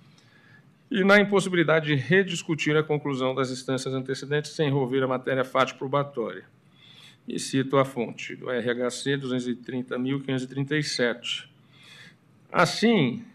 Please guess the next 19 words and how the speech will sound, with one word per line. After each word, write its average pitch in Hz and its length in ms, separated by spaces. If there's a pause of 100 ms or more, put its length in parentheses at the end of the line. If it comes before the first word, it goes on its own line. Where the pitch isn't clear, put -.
(320)
em 151 120
razão 139 600 (640)
dessa 139 320
situação, 156 680
embora 139 440
não 139 160
tenha, 123 420 (680)
evidentemente, 123 880
se 135 160
tornado 123 680
uma 117 160
decisão 123 420
colegiada 127 540
na 120 100
primeira 120 380
turma, 143 500 (560)
eu 160 540
apresento 160 800
preliminarmente 139 1120